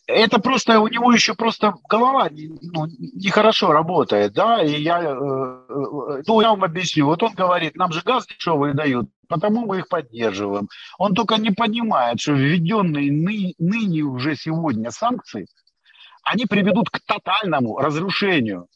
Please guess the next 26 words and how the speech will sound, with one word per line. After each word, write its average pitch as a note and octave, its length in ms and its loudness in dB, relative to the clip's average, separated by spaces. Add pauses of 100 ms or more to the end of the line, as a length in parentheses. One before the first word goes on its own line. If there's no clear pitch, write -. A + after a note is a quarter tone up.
(140)
экономики E3+ 640 2
России E3 720 0 (200)
и F#3+ 100 -2
к - 80 -2
неуправляемому F#3+ 880 -2
хаосу. D#3 720 -2 (800)
Вот C3+ 140 -4
я A#3+ 140 2
одному, F#3+ 500 0
э, C#3+ 140 -2
человеку, D#3 640 2
занимающему C#3+ 680 -2
большую C#3 400 -4
должность, D3+ 840 -6 (380)
э, A2+ 40 -4 (380)
буквально C3 600 2
вчера C3+ 680 0
или A2+ 120 0
позавчера B2 720 0
задал F#3 340 0
один F#3 300 -4
вопрос: D3+ 420 -2
"Что C#4 240 -4
для G3+ 220 0
вас A3+ 240 -2
победа? F3 600 -2